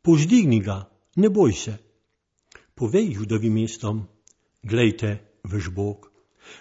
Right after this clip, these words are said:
Glejte, vsemogočni Gospod prihaja kot močni. Gospoduje svojo roko. Glejte, njegovo plačilo je z njim in njegovo povračilo pred njim.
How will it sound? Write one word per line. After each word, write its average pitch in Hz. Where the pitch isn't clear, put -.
Glejte, 127
vsemogočni 196
Gospod 170
prihaja 147
kot -
močni. 101
Gospoduje 113
svojo 104
roko. 104
Glejte, 123
njegovo 185
plačilo 226
je 226
z 175
njim 196
in 151
njegovo 156
povračilo 135
pred 127
njim. 92